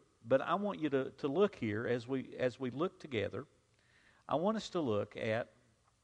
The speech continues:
at Second Kings chapter twenty-one.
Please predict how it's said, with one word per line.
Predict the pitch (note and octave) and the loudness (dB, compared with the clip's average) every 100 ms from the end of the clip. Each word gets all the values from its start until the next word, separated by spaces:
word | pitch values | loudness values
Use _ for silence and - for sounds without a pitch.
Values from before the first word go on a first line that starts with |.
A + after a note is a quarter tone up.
| _ _ _ _ _ _ _ _ | _ _ _ _ _ _ _ _
at | C3 A#2+ - | -4 -4 -4
Second | - F#3 G#3 - | 0 0 0 -6
Kings | - A#2+ B2+ | -4 -4 -4
chapter | C#3 A#2+ - | -2 -2 -4
twenty-one. | A#2 D3 C#3 D3+ G3 B2+ | -8 -4 -4 -4 -4 -4